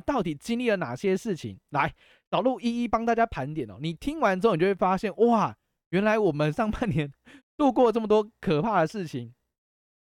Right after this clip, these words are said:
首先，我们先来看第一件事情哦。诶，大家还记得吗？还是有一个东西在我们的背景持续在 run 的，那个东西叫做乌俄战争。大家还有人记得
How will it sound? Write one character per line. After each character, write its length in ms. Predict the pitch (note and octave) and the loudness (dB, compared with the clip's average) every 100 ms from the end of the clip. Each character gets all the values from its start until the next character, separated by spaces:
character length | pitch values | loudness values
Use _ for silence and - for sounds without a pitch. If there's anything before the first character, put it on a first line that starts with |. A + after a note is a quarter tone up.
| _ - | _ -2
首 120 | G3+ | 0
先， 140 | D4 | 2
我 60 | C4+ | 2
们 120 | D#3 | 0
先 120 | F#3 | 0
来 40 | G3+ | -2
看 180 | G3+ F#3 | -4 -6
第 140 | F#3+ | -6
一 60 | F#3+ | -2
件 160 | E3+ | -2
事 180 | - F3 | -2 -6
情 180 | C3 G2 | -8 -14
哦。 120 | E2+ _ _ _ _ - | -16 _ _ _ _ -6
诶， 80 | G3 | -2
大 80 | |
家 100 | E4 | 0
还 140 | D4 G3+ | 2 -2
记 180 | - D#4 | -4 -4
得 200 | E3+ D#3 | -2 0
吗？ 200 | D#3 E3 _ - | 0 -2 _ -8
还 180 | - G#3 | -2 -2
是 220 | - D4+ | 0 2
有 240 | F3+ C3+ - | 2 0 -4
一 60 | |
个 200 | - F3 | -2 -2
东 260 | - G#3+ A3+ | 2 0 0
西 160 | G#3 | -4
在 160 | G3+ A3+ | 0 2
我 60 | C#3 | 2
们 120 | C3+ | -2
的 60 | |
背 260 | C#3 C4+ F3+ | 0 2 2
景 200 | C3 A#2 | 0 -8
持 180 | - D#3 | -6 -6
续 140 | A3+ | -4
在 140 | G3+ F3+ | -2 0
run 300 | F#3 G3+ C3+ | 0 0 -2
的， 160 | G#2 - _ _ - | -8 -12 _ _ -6
那 80 | D4+ | -2
个 100 | G#3+ | 0
东 180 | G#3+ | -2
西 180 | G#3 G#3+ | -4 -4
叫 220 | F#3+ G3 | -2 0
做 340 | D3 F#3+ A#2+ - _ _ _ _ - | 0 0 -2 -4 _ _ _ _ 0
乌 280 | D#3+ E3 - - | 2 0 -2 0
俄 220 | E3 C3 | 0 0
战 320 | - D#3 G#2+ | -4 -6 -6
争。 240 | - G#2 G2 _ _ _ _ _ _ _ _ _ - | -12 -14 -16 _ _ _ _ _ _ _ _ _ -2
大 80 | A#3 | 0
家 100 | A3+ | 2
还 100 | G#3 | 4
有 60 | |
人 180 | E3+ C#3+ | 2 2
记 180 | - F#3+ | -4 -4
得 240 | D3 C3+ | -2 -4